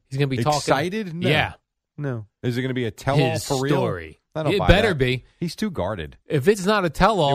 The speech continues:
Speaker 2: will not be a
Speaker 1: we're
Speaker 2: tell-all.
Speaker 1: not interested.
Speaker 2: I do not think it'll be a tell-all.
Speaker 1: He said he's sick of all these books that come out and tell lies.
Speaker 2: Good for him.
Speaker 1: He's gonna tell
Speaker 2: Doesn't
Speaker 1: the truth.
Speaker 2: mean he shouldn't do it.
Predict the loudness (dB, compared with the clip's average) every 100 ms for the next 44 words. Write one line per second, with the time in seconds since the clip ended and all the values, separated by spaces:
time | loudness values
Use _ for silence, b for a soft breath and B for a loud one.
0 | 2 -2 -6 -6 -4 0 0 2 0 0
1 | -2 -4 -4 -6 -4 -8 -6 -4 -4 -6
2 | -6 -8 -8 -8 -8 -10 -6 -4 0 0
3 | 0 -2 -8 _ _ -6 -4 -4 -2 -2
4 | 0 2 2 0 -4 -2 -2 0 -2 0
5 | 0 2 2 0 -4 _ -2 -2 -4 -2
6 | 0 0 0 0 2 -2 -4 -10 -20 -6
7 | -6 -2 -2 -2 -2 -4 -4 -6 -4 -2
8 | -2 -4 0 0 0 -4 -6 -6 -6 -2
9 | 0 0 -2 -6